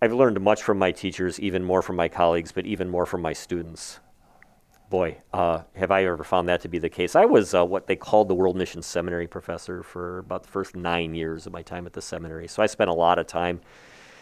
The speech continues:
teaching other places, and, uh, well, I was doing the teaching, actually. They were.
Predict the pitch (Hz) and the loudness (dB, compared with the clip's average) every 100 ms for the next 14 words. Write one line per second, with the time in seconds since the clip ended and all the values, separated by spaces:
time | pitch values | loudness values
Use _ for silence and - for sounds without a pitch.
0 | - - _ _ - 120 101 92 92 87 | -20 -20 _ _ 0 2 2 2 2 0
1 | 82 - 87 82 82 78 - _ - 85 | 0 2 2 2 -4 -4 -10 _ -8 -4
2 | 82 80 82 76 82 80 - - _ _ | -4 -6 -8 0 0 0 -4 -18 _ _
3 | - 92 - _ _ 95 101 87 92 85 | 2 2 2 _ _ 0 0 0 -4 -4
4 | 85 92 82 82 80 - 82 78 76 78 | -4 -6 -8 -4 -4 -4 -12 -12 -10 -10
5 | 80 80 78 | -8 -10 -14